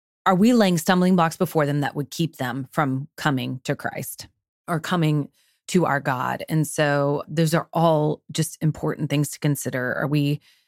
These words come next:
do we love the glory that comes from man, or do we love the glory that comes from God?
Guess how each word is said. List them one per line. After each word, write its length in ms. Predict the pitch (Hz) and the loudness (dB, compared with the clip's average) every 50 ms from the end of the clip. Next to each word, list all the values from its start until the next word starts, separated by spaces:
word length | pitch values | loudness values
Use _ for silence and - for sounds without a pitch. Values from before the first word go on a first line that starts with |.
| _ _ - | _ _ 0
do 80 | 175 170 | 2 4
we 80 | 170 | 4
love 200 | 165 175 170 160 | 4 4 4 4
the 80 | 160 170 | 2 2
glory 280 | 151 160 160 156 160 | 4 4 4 6 4
that 120 | 151 147 - | 4 2 2
comes 220 | - 156 156 147 | 2 2 2 2
from 220 | - - 143 135 135 | 2 0 0 2 2
man, 340 | 139 143 160 185 208 226 | 4 4 4 4 4 4
or 180 | 247 - 165 156 | 4 4 2 2
do 160 | 135 151 139 | 4 4 2
we 120 | 139 147 143 | 4 4 4
love 240 | 143 139 139 139 | 4 4 2 2
the 80 | 139 139 | 0 -2
glory 240 | - 131 127 127 135 | -2 -2 -2 -2 -2
that 160 | - - - | -4 -6 -4
comes 200 | - 120 131 - | -4 -4 -4 -2
from 160 | - - - | -4 -6 -4
God? 400 | - - 80 - - - 143 131 | -4 -2 -2 -2 -2 -2 -4 -8